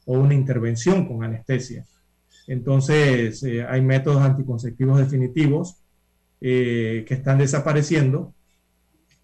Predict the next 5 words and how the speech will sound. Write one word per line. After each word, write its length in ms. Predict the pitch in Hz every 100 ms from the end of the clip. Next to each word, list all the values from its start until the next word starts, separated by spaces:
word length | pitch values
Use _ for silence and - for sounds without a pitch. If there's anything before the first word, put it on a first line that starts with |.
| _ _ _ _ _ _ _ _ _ _ _ _ _ _ _ -
porque 720 | 165 165 135 - 151 180 - - - - - - -
las 360 | 156 139 -
personas 520 | 160 131 - 160 160 151
hoy 100 | 151
día, 540 | 151 151 147 160 -